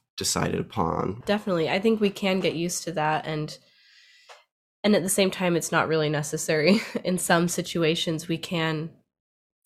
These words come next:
Speaker 2: um, get a lot of anxiety about wanting to close the loop and how's it gonna turn out and what's gonna happen. And worst case scenarios, we might be really afraid.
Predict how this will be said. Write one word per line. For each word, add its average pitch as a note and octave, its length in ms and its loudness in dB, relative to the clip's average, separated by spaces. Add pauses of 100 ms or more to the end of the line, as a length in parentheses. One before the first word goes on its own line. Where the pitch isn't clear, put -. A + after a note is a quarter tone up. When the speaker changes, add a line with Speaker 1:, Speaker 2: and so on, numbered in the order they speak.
(260)
Speaker 2:
um, E3 220 0
get D#3+ 180 4
a - 40 4
lot D#3+ 180 4
of D#3 60 0
anxiety D3+ 520 2
about C3+ 240 2
wanting C#3+ 220 -2
to D3+ 80 -6
close D#3+ 340 0
the E3 60 0
loop E3+ 260 0
and E3 80 -4
how's F3 260 -2
it F#3 80 -2
gonna F#3 180 0
turn G3 240 -2
out F#3+ 160 6
and F3+ 100 2
what's F#3+ 160 2
gonna G3 160 0
happen. F#3+ 380 0
And F3+ 140 0 (520)
worst F#3+ 280 2
case G3+ 220 4
scenarios, F#3 480 6
we F#3 80 4
might F3+ 240 4
be F#3 120 2
really F3+ 220 4
afraid. F3+ 500 2